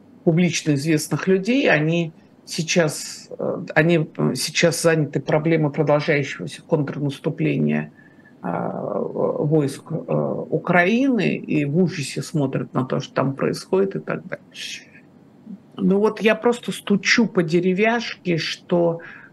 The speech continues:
в какой-то момент, э, эти изверги поймут, что Гозману семьдесят два года, что человек он не очень здоровый, и что, э, выпустите его, его, ребята, и перестаньте его убивать.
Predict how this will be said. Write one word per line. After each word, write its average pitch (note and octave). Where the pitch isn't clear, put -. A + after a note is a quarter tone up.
в -
какой-то G3
момент, F#3+
э, E3
эти E3+
изверги F#3
поймут, F3+
что -
Гозману D#3+
семьдесят C#3+
два D3+
года, G#3+
что -
человек E3
он C#3
не C#3
очень C#3
здоровый, G#3+
и E3+
что, D#3
э, -
выпустите F#3+
его, D#3+
его, D#3
ребята, D3
и A2
перестаньте E3
его D#3
убивать. D3+